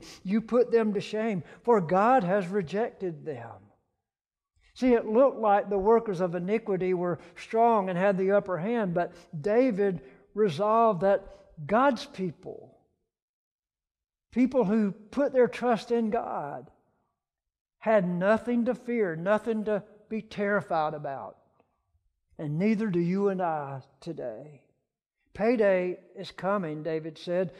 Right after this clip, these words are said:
"for God will come with destructive power to demolish his enemies." So under the curse that you and I inherited from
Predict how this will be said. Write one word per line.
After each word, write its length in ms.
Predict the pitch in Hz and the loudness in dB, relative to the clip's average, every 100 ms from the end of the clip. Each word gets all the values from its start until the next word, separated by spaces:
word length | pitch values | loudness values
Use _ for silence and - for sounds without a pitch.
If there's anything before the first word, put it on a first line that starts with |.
| - _ | -20 _
"for 480 | 196 202 185 143 - - _ _ _ 143 | 0 2 2 -2 -10 -20 _ _ _ -8
God 460 | 160 196 226 233 208 | 0 2 4 2 2
will 180 | 240 | 2
come 440 | 233 - 214 214 190 | 0 0 0 2 0
with 200 | 190 - | -2 -4
destructive 960 | 170 - - 208 214 - 220 180 - - | -10 -10 -4 -2 -2 0 -2 -2 -10 -10
power 460 | 208 202 202 202 | -2 0 2 0
to 180 | 202 185 | -4 -8
demolish 720 | 170 160 170 185 202 202 - | -8 -6 -2 0 0 -2 -4
his 220 | 202 180 185 | -6 -6 -8
enemies." 760 | 180 170 151 139 143 - - _ _ _ _ _ _ _ _ _ _ _ _ _ _ _ _ _ _ _ _ _ _ _ | -12 -12 -12 -14 -16 -20 -20 _ _ _ _ _ _ _ _ _ _ _ _ _ _ _ _ _ _ _ _ _ _ _
So 400 | - 185 180 175 - | -8 0 0 0 -2
under 720 | 196 220 202 196 180 143 - _ _ _ _ _ _ _ _ _ _ _ _ _ _ _ _ _ _ _ | 0 2 4 2 2 -4 -14 _ _ _ _ _ _ _ _ _ _ _ _ _ _ _ _ _ _ _
the 80 | 180 | -14
curse 880 | - - 214 160 127 - - - - _ _ _ _ _ _ - | -12 -2 0 0 -2 -12 -14 -18 -20 _ _ _ _ _ _ -14
that 180 | 156 | -10
you 140 | 196 190 | -4 -2
and 100 | 185 | 2
I 200 | 185 180 | 2 2
inherited 720 | 165 160 185 175 - 156 147 | 0 -2 0 0 -2 -10 -10
from 420 | 175 165 156 135 | -8 -6 -6 -10